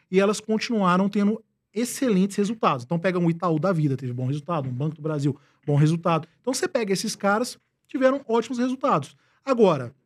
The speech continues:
pro ano que vem, a tendência é que nesse patamar com queda de juros caindo, a gente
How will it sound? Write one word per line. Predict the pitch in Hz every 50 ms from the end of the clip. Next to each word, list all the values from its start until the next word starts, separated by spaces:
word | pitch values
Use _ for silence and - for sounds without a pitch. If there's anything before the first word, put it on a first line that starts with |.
| _ _ _ _ _ _ _ _ _ _ _ _ _
pro | - 247 269 240
ano | 214 196 180
que | 165 - 147
vem, | 120 147 196 262 240 175
a | 160
tendência | 160 - 208 220 202 156 170 180 240 277 285 - 269 185 -
é | - 196
que | 190 - 214 196
nesse | 151 143 165 165 170 208 269 262 - 190
patamar | - 190 180 185 180 160 160 156 139 135 -
com | 151 139
queda | - 151 147 143 143
de | 135
juros | 127 131 139 139 135 135
caindo, | - 220 220 220 269 302 - _ _ _ _ _ _ _ _
a | - 277 254
gente | 220 240 240 240 - 269